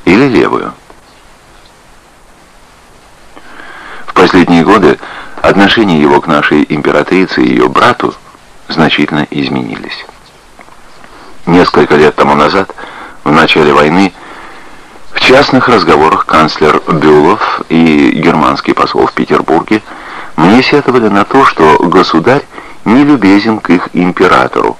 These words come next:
что он подолгу не отвечает на письма, не отвечает взаимностью на мелкие любезности и знаки внимания, и что это несколько влияет на ход взаимных отношений, и просили меня, не могу ли я содействовать устранению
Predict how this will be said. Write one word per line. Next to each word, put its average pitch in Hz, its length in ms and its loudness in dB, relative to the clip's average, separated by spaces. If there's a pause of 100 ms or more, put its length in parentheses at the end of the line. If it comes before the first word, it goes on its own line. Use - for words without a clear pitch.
(520)
что - 260 2
он 82 260 2
подолгу 90 400 2
не 69 120 0
отвечает 67 500 0
на 73 160 0
письма, 76 520 -2 (440)
не 90 80 2
отвечает 90 460 2
взаимностью 85 600 2
на 80 120 2
мелкие 78 400 0
любезности 78 720 0
и 73 60 2
знаки 69 340 -2
внимания, 73 680 0 (480)
и 82 100 2
что 87 160 0
это 98 340 2 (580)
несколько 95 440 2
влияет 92 460 4
на 95 120 2
ход 85 180 0
взаимных 80 520 0
отношений, 80 720 0
и 80 160 -2
просили 76 440 0
меня, 80 320 -2 (320)
не 87 160 2
могу 82 360 2
ли 92 120 2
я 78 200 2
содействовать 98 760 0 (260)
устранению 95 840 -2